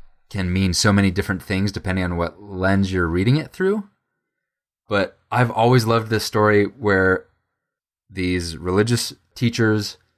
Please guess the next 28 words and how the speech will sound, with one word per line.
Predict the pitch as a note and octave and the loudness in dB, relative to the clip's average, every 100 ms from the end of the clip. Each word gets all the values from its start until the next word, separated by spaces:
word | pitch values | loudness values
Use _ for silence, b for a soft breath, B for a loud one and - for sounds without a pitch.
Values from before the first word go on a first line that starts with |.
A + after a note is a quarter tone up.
| _ _ _ _ _ - | _ _ _ _ _ 0
come | B2 | 0
to | A#2+ | 0
Jesus | G#2 G#2 G2+ F#2+ | 0 2 2 0
with | F#2+ F2+ | -4 -2
what | F#2+ F#2 | -2 0
they | G2+ | 0
think | G2 G2 E2+ - | 0 -4 -6 -8
is | F#2 D#2 | -6 -4
a | D2+ | -4
stumper | - F#2+ E2+ E2 | -4 -4 -2 -4
of | D2 | -4
a | |
question. | - B1+ A#1 - - - _ _ _ _ _ _ | -8 -10 -10 -16 -18 -20 _ _ _ _ _ _
And | F#2 F2 | -10 -2
their | A2 A#2 | 0 0
question, | - G#2 G#2+ D3 D3+ D3 | 0 -4 -2 -4 -4 -4
I | F2 A2+ | -2 -2
believe, | A2+ G2 F#2 F2+ _ _ _ _ _ _ | 0 0 -2 -6 _ _ _ _ _ _
is | G2 F2+ | -8 -6
a | E2+ | -6
stumper | - G#2+ G2 F2+ | -2 -2 -2 -4
for | F2+ E2 | -4 -4
our | F#2 F#2 F#2+ | -2 -2 -2
understanding | F#2 E2 - F2+ E2 D2+ | -6 -8 -8 -6 -6 -6
of | C#2 | -6
heaven, | D#2+ C#2 C2+ | -8 -8 -10
too. | - D2+ - | -10 -10 -10
It's, | D2 C#2+ - | -12 -12 -12